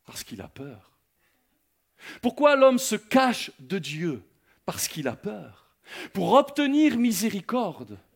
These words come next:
pour obtenir grâce devant Dieu, on doit triompher de la peur. On doit arrêter de se cacher devant Dieu.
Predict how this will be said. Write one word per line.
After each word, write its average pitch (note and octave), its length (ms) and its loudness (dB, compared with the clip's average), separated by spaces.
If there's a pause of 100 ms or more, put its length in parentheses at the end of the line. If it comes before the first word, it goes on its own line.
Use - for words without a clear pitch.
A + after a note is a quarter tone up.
(520)
pour F3+ 200 -4
obtenir C4+ 600 2
grâce G3 500 -4
devant C3 260 -8
Dieu, A2 380 -12 (400)
on C#3 80 -14
doit C3 180 -8
triompher D#3+ 640 -12
de G#2 100 -14
la G#2+ 100 -16
peur. A2 380 -20 (1040)
On G3 120 4
doit F#3 320 4
arrêter B3 760 2 (680)
de E3+ 120 -2
se E3 180 -4
cacher C4+ 640 0
devant A3+ 280 -4
Dieu. C3+ 320 -10